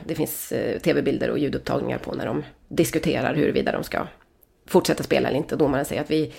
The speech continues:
vi ger ett försök till, annars så bryter jag. Det, det finns ju väldigt tydliga regler kring det här. Och så det, det som domaren ofta anklagas för är att inte, för, att inte tillämpa regelverket helt enkelt. Man har ju möjlighet, det finns ju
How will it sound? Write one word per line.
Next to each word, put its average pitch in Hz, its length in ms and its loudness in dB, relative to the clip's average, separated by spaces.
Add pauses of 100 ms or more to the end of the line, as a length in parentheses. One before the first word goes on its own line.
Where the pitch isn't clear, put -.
(340)
vi 175 80 4
ger 180 120 10
ett 170 200 4
försök - 560 -4 (160)
till, - 240 2
annars 151 200 0
så - 220 -6 (100)
bryter - 320 -4
jag. - 120 -2
Det, 185 140 0
det 196 100 4
finns 196 280 4
ju 190 180 8 (460)
väldigt 185 300 6
tydliga 185 260 6
regler - 340 0
kring 190 280 6
det 175 60 4
här. 151 180 0
Och 135 120 -2
så 151 280 -4
det, 170 200 0 (300)
det 175 220 0
som 175 240 2 (300)
domaren 190 300 8
ofta 180 200 4
anklagas 165 320 0
för 151 120 2
är 156 80 2
att 160 100 -2
inte, 147 160 -2
för, 151 140 -4 (240)
att - 220 -4
inte 143 600 -2 (380)
tillämpa 180 340 6
regelverket 117 500 2
helt - 180 -8
enkelt. - 240 -8
Man 147 120 0
har 151 160 0
ju 156 220 0 (600)
möjlighet, 160 520 6
det 156 220 0
finns 170 200 4
ju 156 220 0